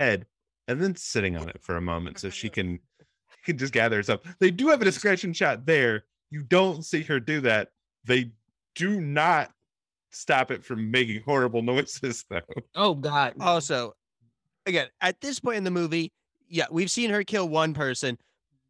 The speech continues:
Speaker 3: but for us as viewers, that was a completely justified kill that is cathartic for us to see.
Speaker 2: Yes.
Speaker 3: It's been impl-, heavily implied that she has killed other people, but once again, we don't know the circumstances and if they were justified.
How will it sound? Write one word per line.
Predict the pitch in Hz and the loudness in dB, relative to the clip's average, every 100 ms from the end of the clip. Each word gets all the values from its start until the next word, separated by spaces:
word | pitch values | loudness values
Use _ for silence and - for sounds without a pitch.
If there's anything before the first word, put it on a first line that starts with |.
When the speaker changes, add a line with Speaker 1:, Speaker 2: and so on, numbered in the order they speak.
| - | 0
Speaker 3:
but | 190 170 | 2 2
for | 190 214 | 0 4
us | 208 202 | 4 2
as | 165 | 0
viewers, | 175 156 147 | 2 2 4
that | 180 | 4
was | 170 151 | 4 0
a | |
completely | 151 135 165 190 175 | -2 -2 0 2 2
justified | 151 160 - 143 147 135 135 127 | 2 0 0 -2 2 2 0 -4
kill | 123 147 139 | -2 0 2
that | 127 123 | 2 0
is | 123 117 | 0 -2
cathartic | 139 123 151 135 127 | -4 0 2 2 0
for | - | -4
us | 120 113 | -8 -8
to | 117 | -12
see. | - 123 139 _ _ _ _ | -10 -10 -10 _ _ _ _
Speaker 2:
Yes. | 147 - - | -14 -12 -8
Speaker 3:
It's | 202 - | -6 -6
been | - 220 202 185 _ _ _ | 0 0 2 -2 _ _ _
impl-, | 190 175 170 180 190 190 | 2 2 0 -6 -4 -4
heavily | - 208 247 240 233 214 | -6 0 2 2 2 4
implied | 202 185 180 175 | 2 2 0 0
that | 165 | -2
she | - 165 | -2 0
has | 156 143 | 0 -2
killed | - 170 147 143 - | -2 0 2 0 2
other | 170 170 160 | 2 4 0
people, | 143 143 - 135 131 _ _ _ | -2 -4 -2 -2 -2 _ _ _
but | 170 170 | 0 2
once | 175 185 185 | 4 2 2
again, | 165 156 | 2 2
we | 147 151 | 0 -2
don't | 127 143 143 | 2 4 4
know | 135 | 2
the | 131 135 | 2 0
circumstances | 139 127 131 120 120 117 123 | -2 -2 -4 -4 -4 -4 -4
and | 120 | -6
if | 120 | -6
they | - 127 | -4 -2
were | 123 | -2
justified. | 127 151 - 131 123 120 | 0 -2 -2 -4 -4 -4